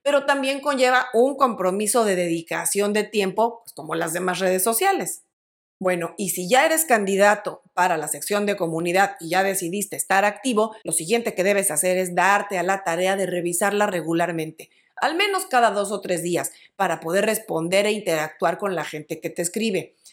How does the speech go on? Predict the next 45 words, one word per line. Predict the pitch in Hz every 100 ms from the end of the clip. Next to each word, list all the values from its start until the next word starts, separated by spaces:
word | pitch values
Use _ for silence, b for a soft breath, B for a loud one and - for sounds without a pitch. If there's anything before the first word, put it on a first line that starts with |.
| B _
Puedes | 311 339 277
ver | 320
todas | 320 320
las | 302
publicaciones | 247 208 196 190 180 220 214 196 -
en | 190
la | 180 175
pestaña | 175 170 247 302
de | 277
comunidad | 269 190 180 180 202
en | 170
tu | 247 254
canal | 262 262 262 277 B B
y | - 320
también | 320 294 302 285
bajo | 285 285
la | 254 208
sección | 185 - 220 220
de | 220
contenido | 196 180 175 165 180 190 -
en | 180 170
YouTube | 165 160 180 170
Studio. | - - 233 202 160 - _ B B B
Y | 202
para | 190 185 190
consultar | 190 185 185 190 269
tus | 269 -
publicaciones | 254 202 190 175 175 214 180 165
desde | 156 156
YouTube | 202 208 269 277
Studio, | - 285 247 254 B B B
tienes | 277 277 285
que | 285
ir | 277
en | 277
el | 247 202
menú | 185 233
de | 330
la | 330 320
izquierda | 320 - 330 254 220 220 - -
a |
la | - -
sección | 247 - 226
de | 240 240
contenido | 247 240 254 262 214 202